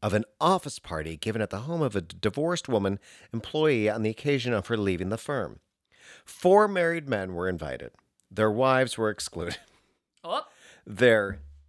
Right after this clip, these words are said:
Speaker 1: dinner partners were single office girls. It's a large office, but this was the entire guest list. When I expressed surprise that wives were not invited,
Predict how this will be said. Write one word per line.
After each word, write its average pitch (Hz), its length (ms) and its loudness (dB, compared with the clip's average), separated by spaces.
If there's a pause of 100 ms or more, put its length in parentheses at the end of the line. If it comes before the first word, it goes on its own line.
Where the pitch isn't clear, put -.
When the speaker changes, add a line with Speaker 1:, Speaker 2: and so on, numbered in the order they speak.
(560)
Speaker 1:
dinner 202 280 2
partners 87 760 -8 (220)
were 104 180 -4
single 185 540 2
office 127 400 0
girls. - 480 -12 (720)
It's 160 160 2
a 113 60 2
large 95 300 2
office, 82 540 -8
but - 160 -10
this - 220 -6
was 143 160 -4
the 85 180 -8
entire 110 640 -4 (160)
guest 92 320 -4
list. - 380 -16 (1080)
When 156 140 6
I 220 140 4
expressed - 400 -4
surprise 135 480 2
that 92 80 -14
wives 90 280 -2
were 85 60 -8
not 82 140 -4
invited, 143 480 -2